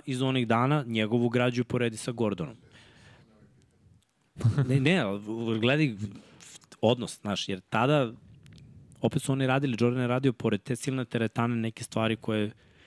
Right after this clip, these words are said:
znaš, šut mu se nije pokvario teretane i dalje je bio instant, a opet je bio dovoljno jak da leđima igra protiv svakog, ono, i na jačim pozicijama i mogao je da okrene svakog. Danas se igra drugačije, znaš. Ko danas igra leđima?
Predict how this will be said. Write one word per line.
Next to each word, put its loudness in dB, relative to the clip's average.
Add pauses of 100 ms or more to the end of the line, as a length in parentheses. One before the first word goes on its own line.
znaš, 0
šut 0
mu 0
se 0
nije 2
pokvario -4
teretane -4 (880)
i -2
dalje 2
je 0
bio 0 (180)
instant, -4
a 0
opet -2
je -8
bio 0
dovoljno 2
jak -2
da -6
leđima -6
igra -4
protiv -4 (440)
svakog, -4 (180)
ono, -6 (120)
i -4
na -2
jačim 0
pozicijama -8
i -10
mogao -6
je -4
da -4
okrene -10
svakog. -16 (320)
Danas 0
se -2
igra -4
drugačije, -4
znaš. -16
Ko 2
danas 0
igra -4
leđima? -4